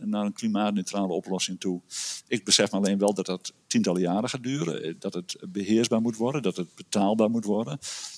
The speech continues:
En nogmaals, dat fossiele energie nog een lang onder-, langdurig onderdeel van die oplossing is. Maar we bouwen het wel af en we gaan uiteindelijk wel naar een andere vorm van energie. Ehm, ja, dus ik, ik, ook voor Shell en,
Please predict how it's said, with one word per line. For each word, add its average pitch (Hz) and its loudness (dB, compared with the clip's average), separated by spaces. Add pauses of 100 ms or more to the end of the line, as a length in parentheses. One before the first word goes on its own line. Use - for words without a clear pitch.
En 110 0
nogmaals, 127 4
dat 92 2
fossiele 95 2
energie 101 2
nog 92 -2
een 98 -2
lang 120 6
onder-, 101 0
langdurig 113 6
onderdeel 98 4
van 101 -2
die 98 2
oplossing 95 0
is. 131 4 (380)
Maar 107 -4
we 95 -2
bouwen 95 4
het 92 -8
wel 87 0
af 113 0
en 98 -2
we 92 -4
gaan 95 -4
uiteindelijk 92 -4
wel 95 -2
naar 98 -2
een 87 -6
andere 104 -2
vorm 107 -4
van 113 -6
energie. 104 -2 (640)
Ehm, 95 0 (560)
ja, 117 6
dus 110 2
ik, - -4
ik, 117 -6
ook - -2
voor - -2
Shell 107 6
en, 101 -2